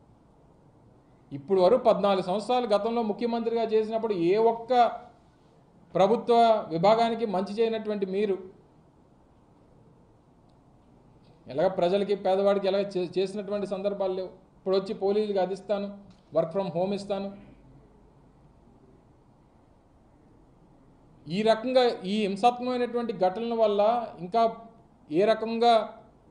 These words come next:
రాజకీయ లబ్ధి పొందుదాం, రాష్ట్రంలో ఏదో రకంగా అధికారంలోకి రావాలి, ఎంతమంది ప్రాణాలు పోయినా పర్వాలేదు, నేను అధికారంలోకి రావాలి,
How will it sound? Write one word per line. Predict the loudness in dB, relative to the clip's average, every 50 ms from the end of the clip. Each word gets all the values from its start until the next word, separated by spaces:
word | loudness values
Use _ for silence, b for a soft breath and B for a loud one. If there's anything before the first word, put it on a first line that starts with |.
| -12 -4
రాజకీయ | 0 2 2 2 2 -2 0
లబ్ధి | 0 0 0 -2 -4
పొందుదాం, | -4 -4 -2 -2 0 0 -2 -2 -4 -6 -12 -20 -20 -20 -20 _ _ _ -20 -20 _ _ _ _ _ _ -4
రాష్ట్రంలో | 2 2 2 2 2 0 -2 0 2 4
ఏదో | 4 4 4 4
రకంగా | 4 2 0 -2 2 4 4 4 4 4
అధికారంలోకి | 2 2 2 2 2 2 0 0 0 2
రావాలి, | 2 4 4 4 4 2 0 -4 -6 -12 -20 -20 -20 -20 _ -20 -20 _ _ _ _ _ _ _ -20 -20 -20 _ _ _ _ _ _ _ _ _ _ _ _ _ _ -8
ఎంతమంది | -4 -2 0 2 2 2 2 2
ప్రాణాలు | 2 0 0 2 4 4 4 4
పోయినా | 4 2 0 2 2 2
పర్వాలేదు, | 2 2 2 2 2 2 2 0 0 -2 -2 -6 -6 -10 -18 -20 -20 _ _ _ _ _ _ _ _ _ _ _ _ _ _ _ -8
నేను | -4 -2 0 2 2
అధికారంలోకి | 2 2 2 2 2 2 2 2 -2 -2 0
రావాలి, | 2 4 4 4 4 4 2 0 -2 -2 -4 -8